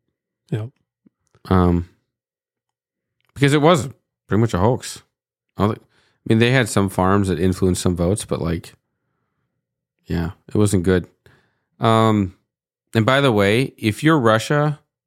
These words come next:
Speaker 2: I, I will, I will put this out there to anyone who thinks about, like, this, like, ballot thing with Trump. What,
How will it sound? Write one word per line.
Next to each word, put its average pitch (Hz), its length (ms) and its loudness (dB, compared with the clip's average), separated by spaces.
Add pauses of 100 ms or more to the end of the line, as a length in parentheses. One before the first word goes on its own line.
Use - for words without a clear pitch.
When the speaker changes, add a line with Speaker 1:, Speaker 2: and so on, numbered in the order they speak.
(300)
Speaker 2:
I, - 180 -16
I 127 160 0
will, 135 420 -2
I 87 140 -4
will 87 100 -6
put 120 240 -4
this - 180 -4
out 90 220 -4
there - 260 -12 (680)
to - 120 -10
anyone 165 400 2
who 143 140 4
thinks 104 340 -2
about, 92 160 -4
like, 90 180 -8
this, 92 240 -8
like, 87 200 -8
ballot 92 360 -2
thing 104 180 -2
with 87 120 -6
Trump. - 520 -6 (2250)
What, 123 480 -2